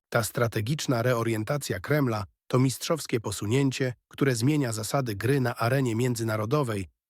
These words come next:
zwiastując nową erę globalnej konkurencji i podziałów, z dalekosiężnymi konsekwencjami dla każdego z nas, dla naszych portfeli i przyszłości.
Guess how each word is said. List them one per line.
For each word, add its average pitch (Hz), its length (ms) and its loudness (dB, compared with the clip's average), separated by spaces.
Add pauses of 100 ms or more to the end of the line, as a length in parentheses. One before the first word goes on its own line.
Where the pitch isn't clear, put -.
zwiastując 131 720 0
nową 131 340 2
erę 131 220 2
globalnej 113 560 0
konkurencji 120 800 -2
i 117 40 -6
podziałów, 113 600 0 (380)
z 101 100 -6
dalekosiężnymi 120 840 2
konsekwencjami 113 880 -2
dla 113 160 0
każdego 110 440 -2
z 92 80 -4
nas, 127 340 -2 (280)
dla 120 180 4
naszych 135 340 0
portfeli 120 640 -2
i 117 40 -6
przyszłości. 104 760 -6